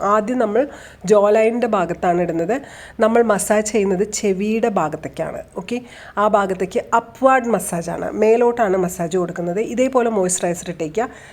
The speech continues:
ഇഷ്ടമുള്ള മോയ്സ്ചറൈസർ ഉപയോഗിക്കുക. അതിനുശേഷം ഇതേപോലെ മസാജ് ചെയ്ത് കൊടുക്കുക, മേലോട്ട് slowly മസാജ് ചെയ്യുക. എപ്പോഴും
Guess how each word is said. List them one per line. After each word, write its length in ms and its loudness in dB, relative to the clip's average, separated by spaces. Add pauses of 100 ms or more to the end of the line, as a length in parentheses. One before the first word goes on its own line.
(180)
ഇഷ്ടമുള്ള 380 2
മോയ്സ്ചറൈസർ 560 0
ഉപയോഗിക്കുക. 440 0 (580)
അതിനുശേഷം 500 0 (120)
ഇതേപോലെ 500 2 (1600)
മസാജ് 380 -4
ചെയ്ത് 180 -10
കൊടുക്കുക, 260 -10 (140)
മേലോട്ട് 400 -4 (100)
slowly 440 0
മസാജ് 360 -4
ചെയ്യുക. 240 0 (440)
എപ്പോഴും 280 0